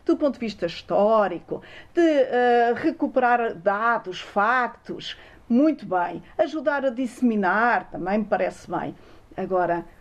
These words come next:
o aconselhamento espiritual, não de todo. Aquilo que, do ponto de vista ético, continua, e para terminar,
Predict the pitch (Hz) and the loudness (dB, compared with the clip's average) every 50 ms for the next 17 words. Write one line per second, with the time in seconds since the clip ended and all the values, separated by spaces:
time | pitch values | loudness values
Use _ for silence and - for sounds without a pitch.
0 | - - - - - - 196 196 202 196 190 185 180 175 180 175 175 - 190 175 | -20 -20 -20 -20 -12 -6 -4 -2 0 0 2 2 2 2 2 0 0 -2 -8 -8
1 | 165 - - - 175 170 170 170 170 165 - - - 180 170 165 165 - 180 170 | -8 -8 -8 -6 -4 -4 -2 -2 -4 -4 -8 -10 -10 -8 -8 -8 -6 -2 0 0
2 | 165 165 165 165 - - - - 175 170 175 175 165 165 151 - 143 - - - | 0 0 -2 -6 -14 -20 -14 -10 -6 -4 -2 -2 -2 -2 -4 -6 -10 -10 -8 -8
3 | 160 - - - 101 - - - - - - - - - - - 294 - 311 277 | -8 -8 -8 -12 -14 -14 -16 -20 -20 -20 -20 -20 -20 -10 -6 -6 -4 0 0 0
4 | 269 254 220 - 269 214 240 220 220 240 233 214 - - 226 208 - - 208 202 | 0 0 -2 -2 -2 -2 -2 -2 -2 -2 -2 -2 -2 -4 -6 -4 -2 0 0 0
5 | 196 - 196 208 202 196 - 240 226 220 220 208 208 202 196 185 180 170 170 185 | 0 -4 -8 -8 -6 -4 -2 -2 -2 -2 -2 -2 0 0 2 2 2 2 0 0
6 | 185 175 170 175 170 - 208 190 185 185 - 175 180 190 190 196 190 185 180 170 | -2 -4 -6 -8 -6 -2 -2 -2 -2 -2 -6 -6 -4 -4 -2 0 0 0 0 0
7 | 160 | -2